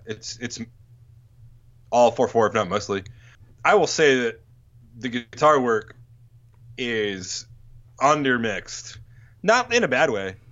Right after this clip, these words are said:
Just, you don't hear it out like a, like most bands that were doing this kind of guitar work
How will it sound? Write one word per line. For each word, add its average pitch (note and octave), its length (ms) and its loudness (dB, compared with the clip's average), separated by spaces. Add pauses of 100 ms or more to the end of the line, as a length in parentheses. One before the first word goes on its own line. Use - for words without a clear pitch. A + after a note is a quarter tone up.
(160)
Just, - 380 -6
you B2 140 -2
don't B2 300 0
hear C#3 220 0
it A2 160 -4 (400)
out B2+ 280 2
like A#2 220 -2
a, G#2+ 300 0
like C3 160 -2
most C#3+ 240 2
bands B2+ 320 2
that B2 100 -2
were A#2 60 -2
doing A#2 140 -4
this A#2 80 -8
kind B2 160 0
of A2+ 60 -4
guitar A#2 140 4
work B2+ 220 2